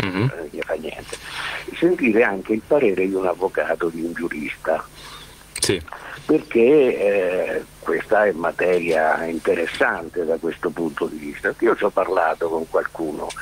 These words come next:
Speaker 2: e, e, e qualcuno m'ha detto che praticamente è come ripristinare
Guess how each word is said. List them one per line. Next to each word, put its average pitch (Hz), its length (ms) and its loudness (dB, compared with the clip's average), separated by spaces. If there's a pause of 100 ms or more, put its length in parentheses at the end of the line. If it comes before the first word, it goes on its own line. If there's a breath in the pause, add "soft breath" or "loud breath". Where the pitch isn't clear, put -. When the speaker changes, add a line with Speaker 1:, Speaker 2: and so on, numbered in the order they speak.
(460 loud breath)
Speaker 2:
e, 110 400 4 (200)
e, 90 200 0
e - 160 -2
qualcuno 202 440 2
m'ha 139 140 4
detto 101 440 0
che 135 140 0
praticamente 151 840 0
è 143 60 -2
come 104 340 2
ripristinare 110 1300 0